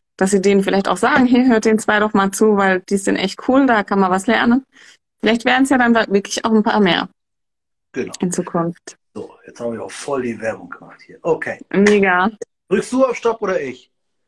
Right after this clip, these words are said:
Speaker 1: Da du, äh, jetzt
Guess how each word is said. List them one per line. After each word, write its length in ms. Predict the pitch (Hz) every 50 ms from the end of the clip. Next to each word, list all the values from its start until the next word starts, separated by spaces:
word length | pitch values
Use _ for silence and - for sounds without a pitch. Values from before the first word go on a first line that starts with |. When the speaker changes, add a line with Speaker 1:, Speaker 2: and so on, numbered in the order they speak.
| _ _ _ _ _ _ _ _ _ _ _ _ _ _ _ _ _ _ _ - - _ _ - - - - _ -
Speaker 1:
Da 480 | - 240 240 233 233 240 233 202 190 - _ _ _ -
du, 460 | - 226 240 262 269 285 302 359 359 311 302 302 _ - -
äh, 360 | 240 233 233 233 226 226 220
jetzt 500 | 220 240 233 233 - - - - -